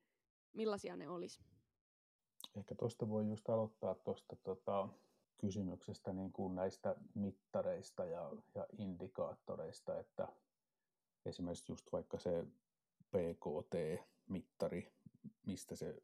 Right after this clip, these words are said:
Speaker 2: mistä se kertoo, ja pystyykö se ohjaamaan kehitystä semmoiseen suuntaan, mihin me, me halutaan. Just, äh, ton näkökulman kannalta, mitä, mitä Antti tuossa jo hahmotteli, siis se, että, että talous osana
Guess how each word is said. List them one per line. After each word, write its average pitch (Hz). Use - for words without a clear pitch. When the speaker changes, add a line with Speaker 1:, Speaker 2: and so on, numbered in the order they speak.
Speaker 2:
mistä 98
se 85
kertoo, 95
ja -
pystyykö -
se -
ohjaamaan 85
kehitystä -
semmoiseen 87
suuntaan, -
mihin -
me, -
me 85
halutaan. 87
Just, -
äh, 101
ton 101
näkökulman 104
kannalta, 98
mitä, 95
mitä 98
Antti 104
tuossa -
jo 95
hahmotteli, 95
siis -
se, 98
että, 85
että 104
talous 95
osana 85